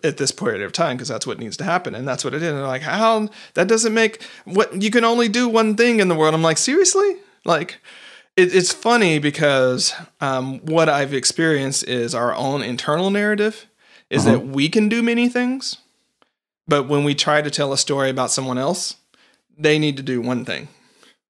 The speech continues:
Speaker 2: Mm.
Speaker 1: Right, right. Um, but the
Speaker 2: Ah,
Speaker 1: real-,
Speaker 2: that's interesting.
Speaker 1: the
Speaker 2: Yeah.
Speaker 1: reality is, is that, like, we don't realize that one thing sort of projection is an easy label for us to not have to think about the ways in which someone else shows up in the world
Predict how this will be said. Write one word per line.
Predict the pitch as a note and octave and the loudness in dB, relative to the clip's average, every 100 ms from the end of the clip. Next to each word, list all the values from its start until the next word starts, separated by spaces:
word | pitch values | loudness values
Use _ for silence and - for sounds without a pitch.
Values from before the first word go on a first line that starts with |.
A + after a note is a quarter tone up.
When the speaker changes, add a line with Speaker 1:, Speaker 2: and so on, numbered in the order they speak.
| _ _ C3 | _ _ 4
Speaker 2:
Mm. | C3 A#2+ | 6 6
Speaker 1:
Right, | G2 - - | 4 -2 -6
right. | - B2 B2+ - - - - - - - | -4 -2 -4 -6 -14 -16 -16 -18 -12 -2
Um, | C3+ B2+ B2 B2 B2 B2 C3+ - - | 0 2 2 0 0 -2 -6 -12 -6
but | D3+ C3 | -4 -2
the | C3 | 2
Speaker 2:
Ah, | |
Speaker 1:
real-, | C#3+ D3 | 4 6
Speaker 2:
that's | D3+ - | 4 0
interesting. | G2+ - - - F#2 | -6 -8 -4 -4 -2
Speaker 1:
the | D3+ | 0
Speaker 2:
Yeah. | C#3+ | 4
Speaker 1:
reality | D3 D3+ D3 C#3+ | 6 6 6 4
is, | E3+ F3+ D#3 | 4 4 2
is | C#3 C3+ | -2 -2
that, | C3 F2+ | -2 -2
like, | B2 A#2+ A#2 - - _ _ _ _ _ _ | -2 -2 -6 -10 -18 _ _ _ _ _ _
we | D3 | 0
don't | D3 C3+ | 2 2
realize | D3 C3+ B2+ | 2 2 2
that | B2+ B2+ | -2 0
one | C3+ C#3 | 0 0
thing | C3 B2 B2 G2+ - _ _ _ _ _ - | -2 -2 -4 -8 -16 _ _ _ _ _ -4
sort | - A#2 | -2 -2
of | G2+ - | -6 -10
projection | C#3+ B2+ B2+ - A#3 A#3 A3 - | -8 -2 -2 -2 -2 -4 -6 -12
is | - C3 B2 B2+ | -4 -2 -2 -4
an | A#2 - _ | -8 -12 _
easy | D3+ D3+ C#3+ C3+ C3 _ - | -6 -4 -4 -6 -8 _ -12
label | B2+ C3 C#3 D#3 | -4 -2 0 0
for | E3 B2+ - | 0 -4 -4
us | A2+ F3 - - | -4 -4 -4 -6
to | - C3+ | -4 -2
not | B2 B2 | 0 -2
have | B2+ | -6
to | B2 | -6
think | B2 B2 | -6 -6
about | A2 A2 G#2+ | -6 -8 -8
the | A2+ | -8
ways | G#2+ G#2 F#2+ | -8 -8 -8
in | |
which | G#2 - | -6 -6
someone | A2 G2+ | -6 -6
else | G2+ F#2+ | -8 -6
shows | G#2 F2 | -4 -4
up | - | -8
in | D2+ | -10
the | C#2 | -12
world | - - | -12 -12